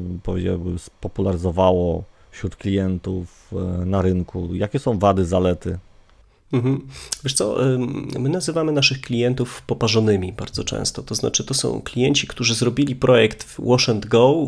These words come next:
Speaker 2: parę razy i za każdym razem nie byli z tego specjalnie zadowoleni i w końcu szukają takiego rozwiązania, które,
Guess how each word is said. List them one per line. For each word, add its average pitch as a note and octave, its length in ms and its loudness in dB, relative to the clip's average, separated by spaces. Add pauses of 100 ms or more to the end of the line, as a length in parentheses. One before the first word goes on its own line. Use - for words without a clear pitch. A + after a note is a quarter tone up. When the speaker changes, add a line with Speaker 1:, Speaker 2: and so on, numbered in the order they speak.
Speaker 2:
parę A#2+ 240 2
razy C3+ 460 0
i A2 280 -4
za G#2 120 -2
każdym A2+ 360 2
razem A2 320 4
nie A#2 100 4
byli A#2+ 260 4
z - 80 6
tego A2+ 220 0
specjalnie A2 500 2
zadowoleni A#2+ 560 2
i C3+ 40 2
w C3+ 60 -6
końcu C3 280 0
szukają B2 380 2
takiego A#2+ 340 -2
rozwiązania, A#2 720 2
które, A2+ 500 -2